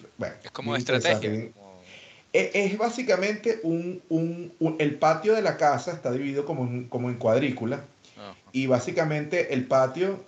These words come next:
Speaker 1: eh, los zombies quieren tratar de entrar a tu casa y, bueno, y comete el cerebro y vaina. Y tú, tú eres un carajo que se llama Dave y tú tienes, tú eres fanático de las plantas y vaina. Entonces tú empiezas a plantar di-,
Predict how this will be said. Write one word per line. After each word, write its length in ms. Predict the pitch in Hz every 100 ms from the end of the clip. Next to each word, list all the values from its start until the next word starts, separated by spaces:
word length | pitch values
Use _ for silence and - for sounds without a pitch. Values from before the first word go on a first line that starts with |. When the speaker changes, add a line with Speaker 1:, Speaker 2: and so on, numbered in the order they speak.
| -
Speaker 1:
eh, 400 | 135 127 127 123
los 160 | 123 117
zombies 320 | 120 127 127
quieren 400 | 151 147 151 -
tratar 320 | 120 113 107
de 60 | 123
entrar 280 | 127 131 135
a 80 | 135
tu 120 | 113
casa 300 | 143 156 -
y, 180 | - 110
bueno, 180 | 107
y 40 | 107
comete 340 | 107 104 104
el 60 | 123
cerebro 380 | 117 101 95 95
y 40 |
vaina. 260 | 95 69 - 131
Y 400 | 127 147 156 - - _ _ -
tú, 240 | 143 - - _ -
tú 100 | 139
eres 100 | 139
un 120 | 160
carajo 220 | 175 175 175
que 60 |
se 60 | -
llama 140 | 131 151
Dave 440 | 147 131 127 135 - 147
y 160 | 127
tú 140 | 131 123
tienes, 520 | 131 135 151 147 - -
tú 140 | - 120
eres 340 | 135 147 156 - _ _ _
fanático 560 | 127 120 117 135 127 156
de 60 |
las 120 | 117 -
plantas 520 | 117 110 98 87 87
y 60 | 90
vaina. 240 | - - -
Entonces 400 | 90 - 156 156 - _ _
tú 80 | 143
empiezas 340 | 143 165 156
a 140 | 139 110
plantar 420 | 127 120 123 120
di-, 140 | 151